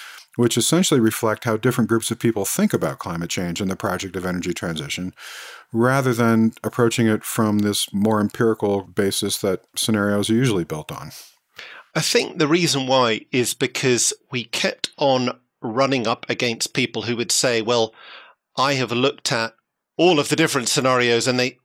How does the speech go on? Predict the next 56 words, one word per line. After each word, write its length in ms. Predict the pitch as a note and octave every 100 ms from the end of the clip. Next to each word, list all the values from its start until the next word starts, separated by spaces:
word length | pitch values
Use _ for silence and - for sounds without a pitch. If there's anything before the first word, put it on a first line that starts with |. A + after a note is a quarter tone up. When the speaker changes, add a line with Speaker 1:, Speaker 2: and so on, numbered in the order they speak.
| _
Speaker 2:
all 280 | D#3+ D3 B2+
say 260 | - C3+
the 100 | G#2+
same, 340 | A#2 D#3+ B2+ G#2+
which 220 | B2 -
is 260 | A2+ - - - - _
that 140 | B2+
we 100 | C3
have 380 | A#2+ A#2+ A2 - - -
a 120 | A#2
very 320 | A2+ B2+ B2
slow 580 | A2+ - - B2 B2+ B2+
change." 720 | A#2 - C3 G#2 G2 - - -
Speaker 1:
Yeah. 280 | G2 F2+ E2+ - -
Speaker 2:
And 160 | C3+
then 100 | D3+
when 140 | C#3+ B2
you 80 | B2+
asked 300 | D3+ C#3 -
further, 380 | - A3 D#3+ A#2+
it 120 | -
turned 240 | E3 C#3
out 220 | B2 A#2 B2
that 140 | B2+
they 120 | C3+
were 280 | A#2+ A#2+ A#2 - - -
the 100 | -
scenarios 540 | C3 C3+ C3 B2+ A#2 A2
of 180 | A#2 - -
each 200 | E3+ E3+
of 40 |
the 60 | C#3+
different 240 | C3+ B2+
oil 160 | E3 F#3+
companies 640 | D#3+ C#3 - C#3 B2+ A2+ -
and 180 | B2+
opec 520 | C3 C#3 - B2 A2+ B2+
and 120 | A2+
the 60 |
E 100 | A#2
I 120 | A#2+ C3
A. 300 | F3+ C#3+ B2
And 120 | A#2+
actually, 520 | C#3 - B2+ B2+ A2 - - -
we 100 | D3+
wanted 300 | E3+ E3+ -
to 80 | -
point 240 | D#3 -
out 220 | C#3+ C#3
that 160 | C3 -
there 140 | B2+
are 160 | D3 C3+
indeed 320 | B2 D3 A#2+
two 140 | - A#2
narratives 460 | B2+ B2 - A2
here. 220 | A#2+ A2